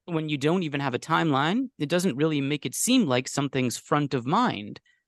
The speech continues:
And Cohen stated on record that legal treatment of pot is governmental gibberish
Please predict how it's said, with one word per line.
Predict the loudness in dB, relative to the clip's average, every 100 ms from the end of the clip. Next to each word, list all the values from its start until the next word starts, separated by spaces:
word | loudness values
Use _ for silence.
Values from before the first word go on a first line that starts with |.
| _ _ -6
And | -4 2
Cohen | 6 8 8 8
stated | 4 2 2 4
on | 2 2
record | 0 0 0 2
that | 2 0
legal | 0 -2 -2
treatment | -2 -4 -4 -2 -2 -2 -2
of | -4 -4
pot | 0 2 0 -4
is | -4 0 0 -2 -8 _ _
governmental | 2 4 6 4 2 2 0
gibberish | 2 0 2 0 -2 -6 -8